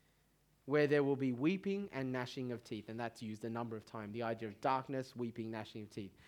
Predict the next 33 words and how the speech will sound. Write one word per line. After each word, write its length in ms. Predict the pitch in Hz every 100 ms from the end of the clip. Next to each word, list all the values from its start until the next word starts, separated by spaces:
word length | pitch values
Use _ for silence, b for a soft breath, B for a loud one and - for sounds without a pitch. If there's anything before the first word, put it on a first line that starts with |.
| b b
So 120 | -
you 140 | 180 190
got 180 | 226 254
there 140 | 254
a 40 |
few 200 | - 220
images, 380 | 226 202 185 156
right? 140 | 156 160
Fire 600 | - 214 226 247 320 349 b b b
is 160 | 180 175
an 80 |
image 240 | 190 190 170
of 160 | 156
judgment. 880 | - 185 185 180 220 285 - - - - _ _ _ _ _ _ _ _ _ -
Worms 840 | 156 202 233 269 302 285 - - - _ -
that 180 | 165 165
will 280 | 170 208
not 260 | 196 180 151
die, 300 | 165 180 254
it's 240 | 175 139 120
death, 360 | - 170 226 -
but 100 | 156
it's 140 | 151 123
decay 500 | 156 - 156 175 196
and 100 | 170
corruption, 640 | 165 147 151 - 208 247
but 160 | 165 127
it 60 |
goes 220 | 113 143
on 100 | 143
forever. 400 | 139 131 127 131
Darkness, 800 | 160 156 175 214 220 226 247 - b b b b b
hopelessness, 1080 | - 208 208 220 214 208 214 208 - -